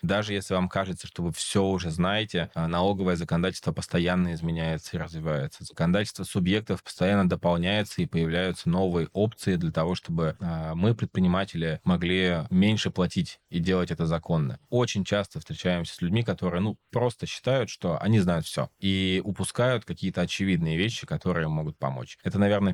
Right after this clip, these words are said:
первый и самый главный совет. А второй совет, который хотелось бы дать сейчас, и на самом деле то, что допускалось раньше, а, за это сейчас будут смотреть, наказывать и карать.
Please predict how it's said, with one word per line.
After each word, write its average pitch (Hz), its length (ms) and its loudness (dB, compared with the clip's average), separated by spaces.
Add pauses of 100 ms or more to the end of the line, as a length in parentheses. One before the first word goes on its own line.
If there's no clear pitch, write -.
(120)
первый 107 360 2
и - 20 -4
самый 80 320 0
главный 78 360 0
совет. 110 440 0
А 82 280 -2
второй 113 360 0
совет, 101 600 0 (100)
который 90 400 2
хотелось 85 480 0
бы 82 140 -4
дать 82 240 0
сейчас, - 540 -4
и 78 40 -10
на 90 120 -4
самом 107 280 2
деле 95 220 2
то, 107 160 0
что 85 400 0
допускалось 82 640 -2
раньше, 120 460 -2
а, 80 480 -6
за 87 100 0
это 131 160 0
сейчас 101 300 -4
будут 101 520 -4
смотреть, 131 580 -2 (100)
наказывать 90 640 -4
и 87 80 -12
карать. 82 420 -4